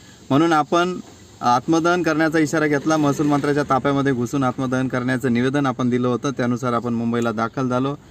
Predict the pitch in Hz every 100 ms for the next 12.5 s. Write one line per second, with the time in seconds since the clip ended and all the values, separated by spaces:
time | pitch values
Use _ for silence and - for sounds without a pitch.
0 | - - 117 165 160 160 165 170 156 135
1 | 143 147 160 156 143 156 151 156 123 139
2 | 143 147 143 135 135 143 143 139 135 139
3 | 135 131 139 127 143 147 - - - -
4 | 127 139 139 143 131 139 143 143 143 139
5 | 139 131 143 139 147 139 139 143 143 -
6 | - - - 123 123 120 165 175 165 165
7 | 143 151 147 139 147 139 131 143 143 151
8 | 151 139 139 147 131 135 131 131 135 127
9 | 127 135 135 127 127 127 123 120 123 123
10 | 120 131 143 131 120 104 - - - -
11 | - 123 123 127 143 175 170 175 170 185
12 | 180 175 175 180